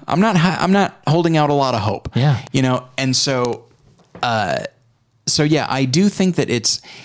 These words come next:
Speaker 1: it's interesting to, to bring in the, the,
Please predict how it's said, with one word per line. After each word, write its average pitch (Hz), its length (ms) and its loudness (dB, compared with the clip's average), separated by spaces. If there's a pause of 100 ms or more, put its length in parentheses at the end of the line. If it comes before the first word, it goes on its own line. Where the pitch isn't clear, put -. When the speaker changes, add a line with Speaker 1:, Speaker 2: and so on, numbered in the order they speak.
(200)
Speaker 1:
it's 147 200 -2
interesting 151 680 2
to, 113 400 2
to - 340 0
bring 110 480 0
in 104 580 -2
the, 101 480 -2
the, 90 320 -6